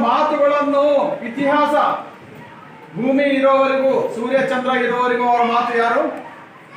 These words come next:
ಅಲ್ಲಗಣಿಯಕ್ಕಾಗಲ್ಲ, ತೆಗಿಯಕ್ಕೂ ಆಗಲ್ಲ, ಅದನ್ನ ಯಾರು ಕಳ್ಸಕ್ಕೂ ಆಗಲ್ಲ ಅಂತ ಹೇಳೋದಕ್ಕೆ ನಾನು ಇಷ್ಟಪಡ್ತಾ ಇದ್ದೀನಿ.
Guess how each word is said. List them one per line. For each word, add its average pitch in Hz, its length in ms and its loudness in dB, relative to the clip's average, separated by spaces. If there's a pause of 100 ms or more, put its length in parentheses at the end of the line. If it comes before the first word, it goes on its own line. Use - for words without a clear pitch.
(180)
ಅಲ್ಲಗಣಿಯಕ್ಕಾಗಲ್ಲ, 240 800 0 (200)
ತೆಗಿಯಕ್ಕೂ 269 400 0
ಆಗಲ್ಲ, 254 320 2 (380)
ಅದನ್ನ 233 240 -4
ಯಾರು 269 200 0
ಕಳ್ಸಕ್ಕೂ 269 400 0
ಆಗಲ್ಲ 247 320 0
ಅಂತ 233 120 -4
ಹೇಳೋದಕ್ಕೆ 233 340 -2
ನಾನು 226 200 -2
ಇಷ್ಟಪಡ್ತಾ 220 440 -4
ಇದ್ದೀನಿ. 160 200 -2